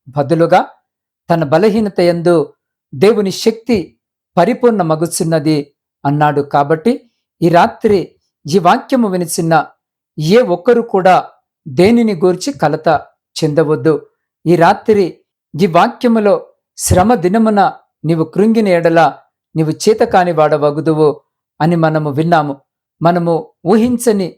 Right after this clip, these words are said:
స్థితిలో కొన్ని విపత్తులను, ప్రమాదములను చూసి మానసికముగా కృంగిపోతున్నాం. ప్రియులారా, పరిశుద్ధ లేఖన భాగములో దావీదు చాలా భయంకరమైన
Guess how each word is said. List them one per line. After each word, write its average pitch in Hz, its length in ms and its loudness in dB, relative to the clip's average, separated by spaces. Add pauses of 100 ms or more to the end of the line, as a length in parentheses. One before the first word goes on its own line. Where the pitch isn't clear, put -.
(160)
స్థితిలో 165 580 -2 (540)
కొన్ని 202 440 0 (360)
విపత్తులను, 220 840 0 (220)
ప్రమాదములను 196 680 2
చూసి 190 640 -2 (320)
మానసికముగా 180 760 0
కృంగిపోతున్నాం. 156 880 -4 (520)
ప్రియులారా, 156 340 0
పరిశుద్ధ 156 400 -4
లేఖన 185 360 0
భాగములో 160 640 0 (440)
దావీదు 202 440 0 (140)
చాలా 185 180 4
భయంకరమైన 185 920 0